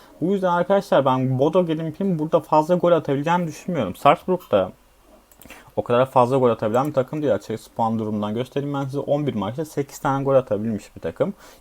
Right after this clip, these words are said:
Yani Bodo Glimt'e, e, aldanıp aslında hani kazanabilir diye çok fazla oran vermişler. Bence hani taraf bahisine falan girilmemesini öneririm. Hatta maçın böyle, e,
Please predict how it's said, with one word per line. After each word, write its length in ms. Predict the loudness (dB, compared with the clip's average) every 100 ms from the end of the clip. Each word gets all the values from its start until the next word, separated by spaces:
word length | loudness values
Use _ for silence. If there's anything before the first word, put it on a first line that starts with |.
| 0
Yani 220 | 2 2
Bodo 240 | 2 2
Glimt'e, 640 | 2 2 4 6 6 4 -2 _ _ -2
e, 240 | 0 -2 _
aldanıp 460 | 6 6 6 2 4
aslında 480 | 4 2 -2 0 0
hani 160 | -2
kazanabilir 600 | -2 -2 0 -2 -2 -2
diye 180 | -2 -4
çok 240 | -2 -6 0
fazla 260 | 0 0
oran 320 | 0 0 0
vermişler. 500 | -2 -2 -4 -2 0
Bence 380 | 0 -2 -2 -2
hani 240 | -2 -4 -8 -8
taraf 240 | -4 -4 -2
bahisine 320 | -4 -4 -6 -14
falan 400 | -12 -10 -8 -6
girilmemesini 680 | -4 -4 -4 -4 -6 -6 -4
öneririm. 460 | -4 -2 -4 -4 -10 -20 _
Hatta 460 | 0 2 4 2 4 0 0 2
maçın 420 | 0 0 -6 -6 _ _ -2
böyle, 380 | 0 4 2 0 -8 -14 -2
e, 380 | 0 0 -2